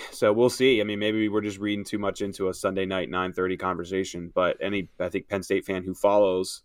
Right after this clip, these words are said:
uh, this all closely and have, you know, read that Sunday night stuff and has read us for Monday and now into Tuesday morning, and not just us, but really the whole beat,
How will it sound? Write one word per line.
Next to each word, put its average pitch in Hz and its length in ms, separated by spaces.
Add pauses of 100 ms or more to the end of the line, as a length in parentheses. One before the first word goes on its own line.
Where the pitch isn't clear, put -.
(100)
uh, 92 260
this 95 200
all 92 140
closely 107 580
and 90 280
have, 90 240
you 95 80
know, 90 100
read 98 260
that 101 160
Sunday 104 280
night 104 200
stuff 104 380
and 95 80
has 90 180
read 98 220
us 98 240
for 98 160
Monday 101 580
and 92 80
now 95 200
into 98 140
Tuesday 101 340 (280)
morning, 107 240
and 131 60
not 143 140
just - 160
us, 120 260
but - 140
really 110 160
the 98 160
whole 104 160
beat, 101 320